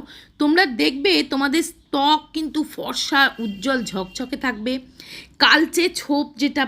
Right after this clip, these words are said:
পড়ে যায়, দাগ ছোপ খুব তাড়াতাড়ি উঠিয়ে দেয় কিন্তু এই বেসন। বেসন স্কিনকে টান টান করে, মসৃণ করে।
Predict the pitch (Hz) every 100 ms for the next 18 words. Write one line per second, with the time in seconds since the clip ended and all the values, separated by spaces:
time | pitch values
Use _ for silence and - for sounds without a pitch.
0 | 254 254 262 254 247 247 196 185 247 269
1 | - - 254 262 262 - - - _ -
2 | 440 - 370 359 359 370 247 240 - 269
3 | 233 226 254 247 277 220 165 151 175 -
4 | 165 165 _ - - - 190 220 233 339
5 | 330 - 294 277 254 - 220 254 277 302
6 | 302 294 277 285 277 196 214 214 - 247
7 | 202 175 160 170